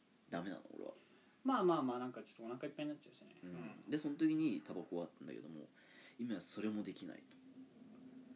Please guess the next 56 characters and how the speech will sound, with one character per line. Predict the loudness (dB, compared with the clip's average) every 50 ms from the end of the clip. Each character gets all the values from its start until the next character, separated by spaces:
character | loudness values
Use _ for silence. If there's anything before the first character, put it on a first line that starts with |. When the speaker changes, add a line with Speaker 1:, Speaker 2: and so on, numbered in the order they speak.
| -18 -6 2
Speaker 2:
あ | 4 6 6 6 6 4
ー、 | 4
そ | 6 6 8 8 6 4 2 2
う | 4
か、 | 4 4
Speaker 1:
で、 | 4 2
Speaker 2:
そ | -2 -4
う |
か、 | -6 -6
そ | -2 -2
の | -2 0
分 | 2 4 6 8 10 10 10 10
煙 | 10 8 4 4 2 2 6
が | 8 6 6 6
進 | 2 -6 -4 -2 0 2
ん | 4
で | 4
る | 2 2
か | 0 -2
ら | -4 -4
ね。 | -6 -6 -6 -2
Speaker 1:
分 | 0 4 4 6 6
煙 | 4 4 2 0
が | -4
進 | -4 -4 -4 -4
む、 | -2 -2 -2 -4 -4 -8
そ | -10 -6 -2 -2
れ | -2 0
も | -2 -4 -6
さ、 | -2 -2 -2
な | 0
ん | 0
か、 | -2 -6 -8 -10 -8 -10 -10 -10 -10 -12 -12 -12 -10 -10 -10 -12 -12 -12 -12 -10 -10 -8
な | -6 -6
ん | -6
だ | -4 -4
ろ | -4 -4 -4 -4 -6 -8 -8 -10 -10 -10 -8 -6
う、 | -2
受 | -2 2
動 | 6 6 4
喫 | 4 4 -2 -2
煙 | -2 -2 -2 -4
防 | -4 -4 -4
止 | -4 -4 -4
み | -6 -6
た | -6 -8
い | -8
な。 | -8
Speaker 2:
あ | -10 -10 -4 0
あ。 | 2 4 4 4 2 0 -6 -10 -10 -10 -10 -10 -12 -14 -14 -12 -2 0
Speaker 1:
ま | 0
あ、 | 0 2 0
も | 0 2
ち | 2 2
ろ | 2
ん、 | 2 2